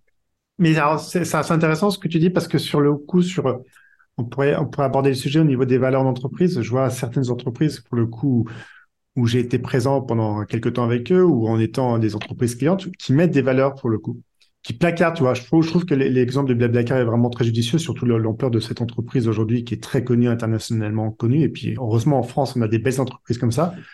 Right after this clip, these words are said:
Oser enlever ça. On est d'accord, une culture d'entreprise, c'est, c'est évolutif dans le temps. Et vaut mieux que ce soit comme ça. Mais comment on amène,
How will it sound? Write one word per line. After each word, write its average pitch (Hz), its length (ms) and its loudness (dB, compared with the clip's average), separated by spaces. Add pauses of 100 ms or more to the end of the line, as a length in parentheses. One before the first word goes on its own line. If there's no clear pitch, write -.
(220)
Oser 185 280 6
enlever 165 320 4
ça. 165 380 -2 (720)
On 151 160 2
est 151 80 2
d'accord, 151 240 4
une 185 80 6
culture 160 300 0
d'entreprise, 151 720 0
c'est, 131 340 4
c'est 127 240 0
évolutif 131 520 0
dans 131 140 2
le 113 100 -2
temps. - 280 -6 (540)
Et 131 60 4
vaut 135 140 4
mieux 156 100 6
que 160 60 0
ce 156 80 -2
soit 147 120 0
comme 135 160 0
ça. 147 200 -2 (760)
Mais 131 140 2
comment 202 340 4
on 175 140 4
amène, 170 320 4